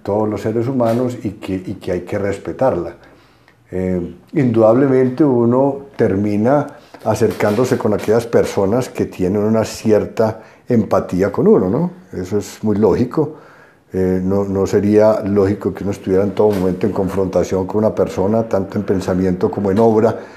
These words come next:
y entonces, eh, eh, no sería agradable ni se disfrutaría precisamente esa, esa relación interpersonal. Pero, finalmente, eh, si uno tiene esa actitud,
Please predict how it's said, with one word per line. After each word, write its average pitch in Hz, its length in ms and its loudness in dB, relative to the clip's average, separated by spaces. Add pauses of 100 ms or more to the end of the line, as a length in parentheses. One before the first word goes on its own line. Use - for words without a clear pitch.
(280)
y 98 80 0
entonces, 98 720 2
eh, 104 60 2
eh, 95 420 2 (100)
no 95 140 0
sería 107 720 2
agradable 110 800 2
ni 98 180 -2
se 95 160 0
disfrutaría 92 640 0
precisamente 95 520 -2
esa, 110 200 0
esa 104 400 -4 (340)
relación 98 460 0
interpersonal. 110 720 0 (720)
Pero, 127 480 4 (420)
finalmente, 139 840 2 (1300)
eh, 101 480 2 (640)
si - 220 -2
uno 131 180 4
tiene 135 480 4
esa 127 140 2
actitud, 120 600 0